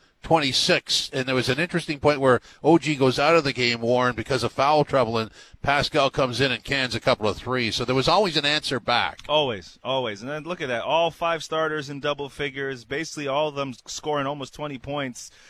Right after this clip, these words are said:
Speaker 2: Uh, you know, you couldn't ask for a better all-around game. And they shared the basketball, and that's what's most important, right? They, you know, they did it as a committee, thirty-five assists on the night.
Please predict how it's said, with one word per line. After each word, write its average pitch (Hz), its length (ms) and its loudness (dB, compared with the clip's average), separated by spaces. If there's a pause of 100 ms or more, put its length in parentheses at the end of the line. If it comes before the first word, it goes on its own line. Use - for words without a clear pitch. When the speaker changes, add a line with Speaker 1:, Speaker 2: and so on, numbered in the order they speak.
(200)
Speaker 2:
Uh, 123 480 -4
you 143 100 -12
know, 135 60 -8
you 131 140 -8
couldn't 175 260 -4
ask 151 380 -2
for 131 520 -4 (240)
a 131 100 -4
better 143 440 0
all-around 139 680 0
game. 131 440 -6 (260)
And 135 440 -6 (260)
they 135 100 -6
shared 170 580 0
the 143 80 -6
basketball, 110 680 -6 (100)
and 120 100 -10
that's 135 200 -4
what's 127 140 -14
most 120 200 -10
important, 107 480 -12
right? 120 200 -12
They, 113 100 -10
you 113 140 -10
know, 117 120 -6
they 123 120 -6
did 139 180 -6
it 143 160 -2 (360)
as 139 200 0
a 143 60 -6
committee, 135 580 -4 (220)
thirty-five 143 580 -2
assists 135 340 -6
on 135 120 -6
the 127 80 -8
night. 127 360 -4